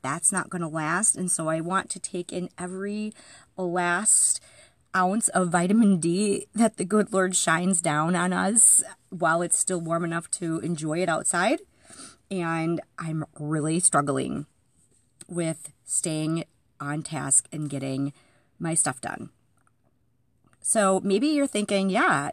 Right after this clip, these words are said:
exactly what you've said for the last four minutes, Becky, is exactly where I'm at." And I'm at that level on a daily basis, and I'm not quite sure how to move forward.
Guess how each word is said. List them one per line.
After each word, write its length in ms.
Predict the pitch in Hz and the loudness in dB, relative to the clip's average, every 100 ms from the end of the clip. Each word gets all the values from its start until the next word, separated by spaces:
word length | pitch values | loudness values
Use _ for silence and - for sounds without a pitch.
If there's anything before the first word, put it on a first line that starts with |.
| - | -6
exactly 520 | 180 165 185 - 254 | -4 0 0 0 -2
what 200 | 214 - | -2 -2
you've 180 | 190 - | -2 0
said 320 | 156 147 160 | 0 0 -4
for 80 | 165 | -4
the 100 | 156 | -2
last 360 | 147 156 - | -2 -2 -4
four 160 | 175 156 | -2 -2
minutes, 300 | 143 143 - | -2 -4 -6
Becky, 440 | 165 170 208 220 - - - | -6 -4 -4 -4 -6 -18 -8
is 120 | 208 208 | 0 2
exactly 480 | 175 170 156 180 | 2 0 0 -2
where 140 | 156 151 | 0 0
I'm 100 | 147 | 0
at." 280 | 139 139 - - - _ | -2 -4 -8 -18 -20 _
And 540 | 175 160 156 151 151 151 - | -4 0 0 2 0 -4 -6
I'm 220 | 175 220 - - | 0 0 0 -4
at 380 | 131 160 - - | -6 -6 -8 -12
that 420 | 147 135 127 - | -8 -4 -4 -4
level 480 | 127 131 151 196 233 - _ _ | -6 -2 0 -2 -4 -12 _ _
on 160 | - 156 | -10 -6
a 80 | 147 | -6
daily 300 | 135 139 143 | -4 -4 -4
basis, 540 | 143 143 - - - - | -4 -6 -4 0 0 -2
and 120 | 160 | -8
I'm 220 | 147 147 | -6 -6
not 400 | 151 151 151 - | -4 -2 -2 -6
quite 320 | - - 170 - | -12 -8 -6 -6
sure 480 | - 139 143 143 - _ - | -6 -4 -4 -6 -12 _ -12
how 480 | - 139 120 131 - _ - | -4 -4 -4 -8 -12 _ -8
to 120 | 156 | -4
move 160 | 135 131 | -4 -4
forward. 380 | - - 55 | -6 -6 -8